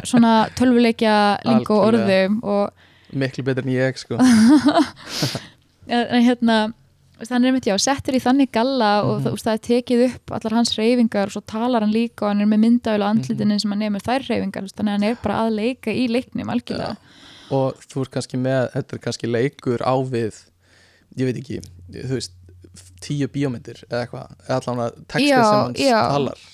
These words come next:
Speaker 1: Ég meina, hún hérna, eh, Hildur, Óskarsverðlaunahafinn okkar hérna fyrir tónlistina í
Speaker 2: Mhm.
Speaker 1: Jógurnum, eh, hún segir bara, þú veist, ég fékk tilboð um að, eh, búa til bara tónlist fyrir kvikmyndir,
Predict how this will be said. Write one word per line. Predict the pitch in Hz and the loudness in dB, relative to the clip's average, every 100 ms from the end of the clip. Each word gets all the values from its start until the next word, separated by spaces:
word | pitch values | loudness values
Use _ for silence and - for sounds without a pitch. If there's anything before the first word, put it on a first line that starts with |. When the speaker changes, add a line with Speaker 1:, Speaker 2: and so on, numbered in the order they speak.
| _ - - - - | _ -20 -20 -20 -8
Speaker 1:
Ég | 254 | -2
meina, | 254 247 240 233 | 0 0 0 -2
hún | 233 262 240 | -4 -2 0
hérna, | 240 - 233 226 220 226 - _ - | -2 -4 -2 0 0 -2 -6 _ -10
eh, | 226 220 220 220 - _ - | -6 -4 -4 -4 -6 _ -10
Hildur, | 233 254 302 - 226 - 277 | -4 -4 -4 -4 -2 -2 -2
Óskarsverðlaunahafinn | - 226 214 214 214 208 | -2 -4 -2 -2 -2 -2
okkar | 202 208 | -4 -4
hérna | 214 202 202 190 196 | -4 -4 -6 -6 -6
fyrir | 208 202 | -8 -8
tónlistina | 254 269 - 214 196 | -4 -4 -4 -8 -8
í | 208 - - | -6 -6 0
Speaker 2:
Mhm. | |
Speaker 1:
Jógurnum, | 240 - 254 208 226 _ _ _ _ _ _ _ _ _ _ 220 | 0 0 -6 -8 -10 _ _ _ _ _ _ _ _ _ _ 0
eh, | 220 220 214 214 - _ _ _ _ _ _ | 2 4 4 2 0 _ _ _ _ _ _
hún | 220 247 285 | 2 6 6
segir | - 233 208 | 4 2 0
bara, | 208 202 202 - - | 0 0 0 -4 -8
þú | 214 | -6
veist, | 208 - - - | -6 -8 -12 -8
ég | 220 | -4
fékk | 214 | -4
tilboð | - 254 - 220 202 202 233 254 | -2 -4 -2 0 0 -2 -8 -8
um | 208 202 | -4 -2
að, | 202 202 - - | -4 -6 -14 -20
eh, | - - - - - | -16 -14 -16 -12 -8
búa | 208 | -6
til | 202 208 202 - _ _ _ _ - - | -4 -6 -8 -14 _ _ _ _ -20 -12
bara | 107 - | -10 -2
tónlist | 240 240 - | 2 2 0
fyrir | - 196 196 | -4 -6 -4
kvikmyndir, | 320 320 226 - | -6 -4 -4 -4